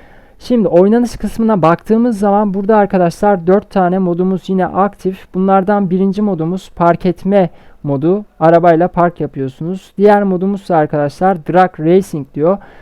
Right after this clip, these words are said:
Yani drag yarışı yapabiliyorsunuz ki burada arkadaşlar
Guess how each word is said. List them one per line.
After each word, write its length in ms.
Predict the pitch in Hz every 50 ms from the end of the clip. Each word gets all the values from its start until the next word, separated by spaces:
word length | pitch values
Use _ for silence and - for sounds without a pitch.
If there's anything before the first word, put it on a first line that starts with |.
| - - -
Yani 440 | 180 185 180 160 151 170 196 196 165 - -
drag 240 | 165 175 202 196 185 - - - - _ _ _ -
yarışı 340 | 156 151 151 151 - -
yapabiliyorsunuz 800 | 170 156 147 - 143 135 139 139 139 139 135 - - 190 196 190 -
ki 220 | - - 175 151
burada 340 | 160 180 175 151 139 156 165
arkadaşlar 720 | 165 156 147 151 - - 139 139 139 147 - - 190 214